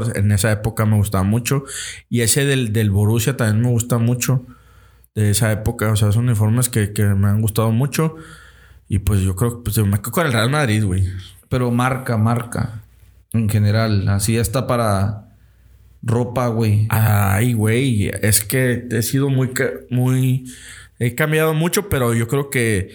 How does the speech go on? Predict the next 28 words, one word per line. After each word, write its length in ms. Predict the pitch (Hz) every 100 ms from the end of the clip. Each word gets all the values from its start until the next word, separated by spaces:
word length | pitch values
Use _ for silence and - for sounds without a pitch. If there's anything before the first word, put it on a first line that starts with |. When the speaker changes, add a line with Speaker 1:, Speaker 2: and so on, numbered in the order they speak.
| - - - - -
Speaker 1:
pues, 100 | 123
yo, 100 | 117
por 100 | 101 135
ejemplo, 380 | 127 123 156 156
cuando 260 | 143 127
jugué 180 | 107 120
fútbol, 320 | 120 143 156 131
Adidas 560 | 107 113 123 120 -
me 80 | 110
gustó 260 | 98 - 107
más. 280 | 104 104 107
O 60 | 101
sea, 200 | 113 -
para 220 | 110 107
portero 420 | 117 107 131 151
yo 120 | 147
sentía 280 | 139 131 135
que 80 | 139
era 80 | 127
una 160 | 131
ropa 300 | 127 123 123
más 220 | 117 113 -
cómoda, 360 | 117 120 127
los 140 | 117 104
zapatos 600 | 104 107 110 - 131 127
eran 220 | 117 123
más 160 | 113 -
cómodos, 500 | 107 117 120 127